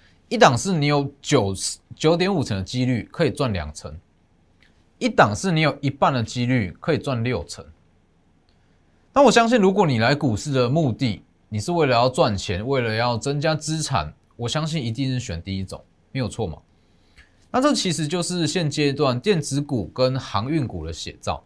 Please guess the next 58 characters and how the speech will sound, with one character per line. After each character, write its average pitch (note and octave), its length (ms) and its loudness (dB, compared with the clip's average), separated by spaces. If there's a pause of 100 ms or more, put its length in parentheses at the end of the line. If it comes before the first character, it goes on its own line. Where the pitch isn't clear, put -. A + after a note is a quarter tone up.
(720)
哦， C2 120 -14
航 F3+ 180 0
运 C4 120 0
股 B2+ 180 0
说 F3 160 -2
真 D#3 220 0
的， C3 240 0 (580)
它 B3 120 2
的 A3 40 2
天 F3 160 0
花 F3 100 4
板 C#3+ 140 2
在 C#3 80 0
哪 A2+ 160 2
里？ G#2+ 260 -2
我 F2 80 -10
看 B2+ 160 -6
不 G2 80 -6
到。 F2+ 240 -6 (560)
我 C3 100 0
看 F#3 160 4
不 C#3 80 0
到， B2+ 260 4 (240)
它 B3+ 140 6
可 C4 120 8
以 F3 40 6
去 G3 120 2
做 F#3 140 4
短 G2 180 0
线 D3 140 -2
的 A#2+ 60 0
操 A2+ 220 0
作， A2+ 180 -6
这 A#2 100 -4
没 A2+ 100 -2
有 G2 100 -2
问 G2 200 -2
题。 D2 280 -14 (100)
它 G3 160 -4
的 C#3+ 60 0
势 C#3 260 -4
很 D#2+ 180 -8
强， - 240 -14
气 - 200 -6
势 C#3+ 180 -4
很 A2 160 -4
强。 - 220 -14 (420)
但 A3+ 120 2
是 A#3 100 2
你 C#3 120 0
说 C#3+ 340 2 (640)
预 G#3+ 180 0
估 D#3+ 180 0
可 D#3 140 0
以 G2+ 60 0
到 B2 160 2
哪 F2+ 180 -2
里？ D#2+ 220 -6